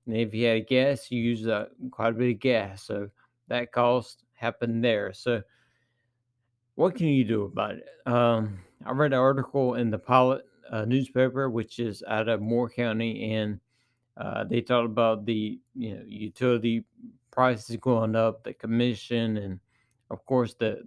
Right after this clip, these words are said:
the harsh winter and the bad weather. Um,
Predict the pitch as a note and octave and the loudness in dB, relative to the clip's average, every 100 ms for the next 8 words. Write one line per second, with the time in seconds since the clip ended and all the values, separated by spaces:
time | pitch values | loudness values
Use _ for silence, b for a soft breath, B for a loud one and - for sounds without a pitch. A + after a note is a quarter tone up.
0 | A2 A2 G#2+ G2+ - _ _ - B2+ C3+ | -4 -4 -4 -6 -12 _ _ 0 6 6
1 | A#2 - - B2+ A#2 B2+ B2 A#2 A2 A2 | 4 -2 -18 -12 2 4 4 2 0 -2
2 | A2 G2+ F2 A#2 G#2 F#2+ A2+ G#2 A2 - | -2 -4 0 0 2 0 0 0 -4 -6
3 | _ _ _ _ G2 G2+ G2+ A2 | _ _ _ _ -6 -6 -4 -6